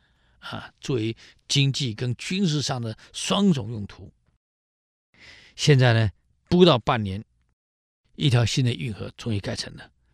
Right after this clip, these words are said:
啊，它不但这样子哦，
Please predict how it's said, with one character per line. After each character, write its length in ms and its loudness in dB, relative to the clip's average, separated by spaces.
啊， 300 -12
它 100 0
不 160 6
但 160 10
这 100 8
样 160 8
子 60 6
哦， 200 4